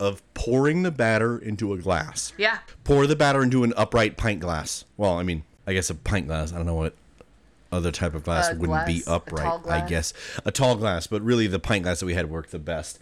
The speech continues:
Speaker 1: It did, it did really good. You just
Speaker 2: Nice.
Speaker 1: dip the batter in, then it moves just up and around and over. You kinda
Speaker 2: Coats it
Speaker 1: s-, you need to
Speaker 2: perfectly.
Speaker 1: swirl a teeny little bit, and then you just come, you pull it right out,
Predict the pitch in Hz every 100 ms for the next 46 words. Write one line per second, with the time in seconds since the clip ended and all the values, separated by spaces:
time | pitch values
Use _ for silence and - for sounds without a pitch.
0 | - 107 87 104 92 98 95 95 87 90
1 | 82 82 76 - 90 95 92 92 82 101
2 | 95 87 95 95 101 104 101 90 92 85
3 | 90 - - 107 - 104 98 104 104 101
4 | 90 101 127 147 147 139 98 120 107 104
5 | 95 - 165 143 127 120 104 101 - -
6 | 110 113 123 131 139 147 151 147 147 -
7 | 160 196 226 262 277 294 294 294 285 302
8 | 320 - 113 107 104 95 101 101 - 113
9 | 110 113 123 104 - 107 90 107 127 147
10 | 185 -